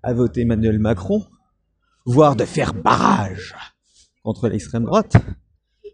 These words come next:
la dite extrême droite, parce que là aussi, il faudrait revenir sur le terme, hein, c'est, euh, <laughs> quand,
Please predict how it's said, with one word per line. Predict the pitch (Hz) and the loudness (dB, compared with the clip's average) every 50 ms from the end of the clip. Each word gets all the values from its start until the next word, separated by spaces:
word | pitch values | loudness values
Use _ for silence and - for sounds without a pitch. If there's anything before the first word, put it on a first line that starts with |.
| _ - - _ - - | _ -20 -20 _ -10 -4
la | 110 117 113 | -4 -2 -2
dite | 107 117 170 180 - - - - | 0 0 0 0 0 -4 -6 -8
extrême | 107 101 - - - 113 120 120 | -8 -10 -10 -8 -6 -4 -4 -2
droite, | 113 113 170 208 - - - - _ - - _ _ _ _ _ _ _ _ _ _ _ _ | 0 0 -2 -2 -2 -6 -14 -18 _ -18 -18 _ _ _ _ _ _ _ _ _ _ _ _
parce | _ - - | _ -8 -2
que | 123 | 0
là | 117 117 | 2 2
aussi, | 127 - - | 2 0 0
il | 151 | 0
faudrait | - 131 110 120 123 | 0 2 2 2 2
revenir | 98 117 117 101 113 113 120 127 120 | 2 2 0 2 0 0 0 -2 -4
sur | - - - | -6 -8 -6
le | 110 104 104 | -6 -6 -4
terme, | - - 156 135 123 107 | -2 -4 -4 -2 -4 -6
hein, | 113 120 117 101 | -6 -6 -8 -10
c'est, | - - - 107 107 107 - | -12 -10 -10 -8 -8 -6 -8
euh, | - - - - - - _ _ - - - - - - - _ _ _ _ _ _ _ _ - - - - - - - - 107 - - - - 156 131 | -8 -10 -12 -14 -18 -20 _ _ -14 -14 -14 -12 -14 -18 -20 _ _ _ _ _ _ _ _ -4 -2 2 2 2 2 2 2 0 2 4 4 4 4 2
<laughs> | - | 0
quand, | - 170 160 143 | 0 0 0 0